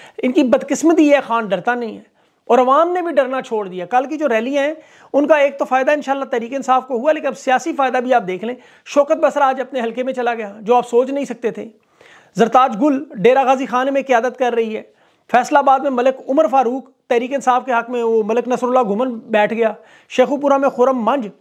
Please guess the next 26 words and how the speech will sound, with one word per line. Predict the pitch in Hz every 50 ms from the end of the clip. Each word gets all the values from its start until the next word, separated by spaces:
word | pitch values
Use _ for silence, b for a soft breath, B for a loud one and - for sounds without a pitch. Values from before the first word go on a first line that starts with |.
| _ _ -
चौधरी | 254 262 262 269 262
जमील | 196 233 220 240 269 254
कंबो | 262 269 262 247 294
वहाँ | 285 269 240 240 220
बैठ | 214 208 208 208
गया। | 202 220 214 226
गोजरा | 190 190 226 233 269 277 277
में | 262 262
उसामा | 254 - 226 214 233 247 233
हमजा | 214 208 247 254
की | 240 254 233
हमायत | 226 214 208 220 226 226 254
में | 240 254 269 - b b b b b
सारे | b - 240 254 269 277
का | 277 254
सारा | - 254 262 277 277
वड़ाइश | 247 247 254 294 285 240
ग्रुप | 302 302 254
बैठ | 247 226 202 180 - -
गया। | 175 180 180 _ _ _ _ _ _ _ _ _
तहरीक | - 240 254 262 262
इंसाफ | 277 - 269 277 277
में | 294 285
शामिल | - 262 240 240 247 226
हो | 220 196
गए। | 180 196 214